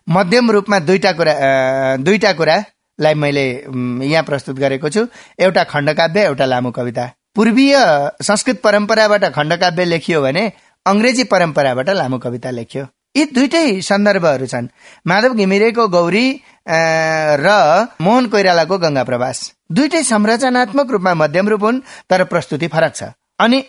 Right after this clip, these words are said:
यिनीहरूको बीचको भिन्नता के हो, यिनीहरूको वैशिष्ट्य के हो भन्ने कुरालाई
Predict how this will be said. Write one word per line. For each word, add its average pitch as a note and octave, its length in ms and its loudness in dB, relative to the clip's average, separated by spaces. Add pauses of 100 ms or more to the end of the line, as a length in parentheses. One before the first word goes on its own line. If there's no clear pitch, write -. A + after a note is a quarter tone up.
यिनीहरूको C#4 420 2
बीचको A3 520 0
भिन्नता F#3+ 460 0
के D#3+ 180 -2
हो, F#3 140 0
यिनीहरूको F3 680 0
वैशिष्ट्य F#3 480 -2
के C3+ 120 -6
हो C#3+ 240 -2 (220)
भन्ने E3 220 0
कुरालाई D#3+ 440 2